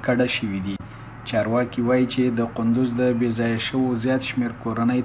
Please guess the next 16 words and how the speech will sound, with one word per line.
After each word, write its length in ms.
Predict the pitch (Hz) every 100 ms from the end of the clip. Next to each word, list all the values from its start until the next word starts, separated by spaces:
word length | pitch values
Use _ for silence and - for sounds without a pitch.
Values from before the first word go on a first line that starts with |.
| 117
تخار 360 | 110 123 107 90
ته 140 | 92
تللي 300 | 101 98 101 98 - - - -
او 80 | 107 101
له 100 | 101 98
تخار 360 | 98 - 135 131
وروسته 440 | 117 123 139 - 127
یو 120 | 123 135
شمېر 220 | - 135 123
یې 180 | 110 107
بلخ 240 | 139 135 120
او 60 | 98 -
کابل 320 | 104 117 131
ته 160 | 127 113
هم 220 | 117 117
رسیدلي 500 | 117 - 135 120 95